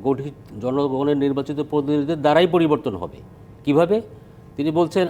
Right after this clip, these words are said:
আগামীতে নির্বাচন হবে গণপরিষদ নির্বাচন, not সংসদ নির্বাচন। গণপরিষদ নির-, গণপরিষদের জন্যে, গণপরিষদ মানে কি? যে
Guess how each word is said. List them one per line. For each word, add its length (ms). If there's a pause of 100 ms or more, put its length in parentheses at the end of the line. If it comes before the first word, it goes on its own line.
আগামীতে 540
নির্বাচন 440
হবে 180
গণপরিষদ 680
নির্বাচন, 460 (1080)
not 160 (840)
সংসদ 360
নির্বাচন। 420 (580)
গণপরিষদ 560
নির-, 220
গণপরিষদের 760
জন্যে, 380 (320)
গণপরিষদ 520
মানে 200
কি? 180
যে 240